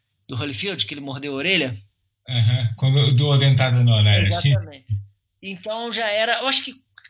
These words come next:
Speaker 1: tinha a ver com a prisão dele. Eu sei que a gente colocou o Mike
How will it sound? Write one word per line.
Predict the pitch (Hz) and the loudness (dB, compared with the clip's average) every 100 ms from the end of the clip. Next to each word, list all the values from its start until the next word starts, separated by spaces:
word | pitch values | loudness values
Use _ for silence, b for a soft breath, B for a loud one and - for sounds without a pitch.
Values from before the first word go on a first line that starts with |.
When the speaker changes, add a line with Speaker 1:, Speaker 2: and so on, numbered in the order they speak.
| - - | -20 -14
Speaker 1:
tinha | - 262 254 | -2 0 2
a | |
ver | 226 | 0
com | 254 | -2
a | 247 | -6
prisão | - 156 143 202 | -4 -2 0 0
dele. | 165 196 | -2 -4
Eu | 214 | -2
sei | - 262 | 0 0
que | 262 | -2
a | 254 | -2
gente | 220 196 | -2 -2
colocou | - 220 - 175 | -4 -10 -10 -10
o | 165 | -6
Mike | 190 185 | -6 -6